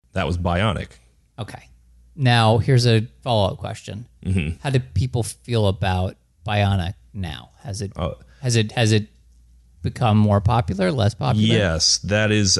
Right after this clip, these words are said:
Speaker 1: a flop era that has only grown in people's estimation in hindsight. I th-, I wanna say, like, I mean, like, arguably it was ahead of time. It had Sia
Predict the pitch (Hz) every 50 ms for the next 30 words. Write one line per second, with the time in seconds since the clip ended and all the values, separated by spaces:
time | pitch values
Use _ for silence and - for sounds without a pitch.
0 | - 101 98 95 95 - - - - 107 98 101 101 - 95 95 92 90 92 90
1 | 87 87 78 92 87 85 82 92 92 92 90 85 87 - - 101 101 98 95 92
2 | 90 87 90 92 95 87 87 87 85 - - 92 - - 82 85 90 82 - -
3 | - 90 82 80 85 - - 85 82 80 80 87 85 82 80 - - - 71 60
4 | 65 78 - - - - - _ _ _ _ _ _ _ _ _ _ _ _ _
5 | _ _ 92 98 95 - - - - - - - _ _ _ _ - 82 92 95
6 | 95 110 135 151 147 101 - - 113 95 92 87 78 73 73 - - - - -
7 | 110 117 - - 135 156 151 143 139 131 120 107 - - - _ - _ _ _
8 | _ _ _ _ _ _ _ - 135 170 185 175 160 156 151 143 127 135 135 139
9 | 139 127 131 147 165 156 117 98 92 117 120 104 - - - 147 170 170 104 104
10 | 110 113